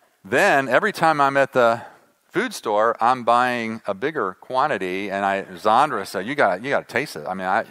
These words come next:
and she said, "This is unbelievable." I'm still meeting with this guy, and he's going, "Boy, it's so hard." And I'm going, "Yeah, is it?" Finally, I had to just stop, uh, going down that aisle,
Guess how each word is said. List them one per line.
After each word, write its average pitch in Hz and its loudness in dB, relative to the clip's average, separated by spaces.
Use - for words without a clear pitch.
and 95 -14
she 127 -6
said, - -14
"This 151 -6
is 82 -16
unbelievable." 156 -6
I'm 170 -4
still 196 2
meeting 226 -4
with 101 -4
this 92 -6
guy, - -6
and 90 -14
he's 85 -16
going, 85 -8
"Boy, 113 -2
it's - -16
so 120 -2
hard." 104 0
And - -10
I'm 90 -12
going, 87 -6
"Yeah, 151 -4
is 131 -12
it?" 120 -4
Finally, 151 6
I 147 6
had 147 4
to 104 -2
just 101 -10
stop, 139 4
uh, 101 6
going 110 -2
down 120 4
that 107 4
aisle, 107 6